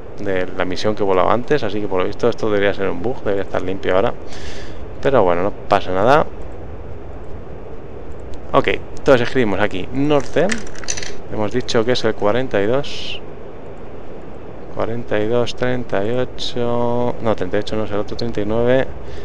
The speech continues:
siete siete. Enter y nos vamos al este. Cero cuarenta y uno. Dos nueve.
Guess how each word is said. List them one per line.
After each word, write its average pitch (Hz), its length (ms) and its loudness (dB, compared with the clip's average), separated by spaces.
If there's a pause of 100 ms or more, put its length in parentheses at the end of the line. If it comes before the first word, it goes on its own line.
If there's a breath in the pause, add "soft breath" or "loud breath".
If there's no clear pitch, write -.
(180 loud breath)
siete - 300 0
siete. 95 280 -2 (1120 loud breath)
Enter 113 420 0 (100)
y 156 180 0
nos 131 160 2
vamos 113 280 0
al 113 260 4
este. 131 520 2 (1120 loud breath)
Cero - 480 0
cuarenta 107 580 0
y 120 100 0
uno. 139 300 -2 (1600 loud breath)
Dos 107 180 0 (360)
nueve. 113 760 0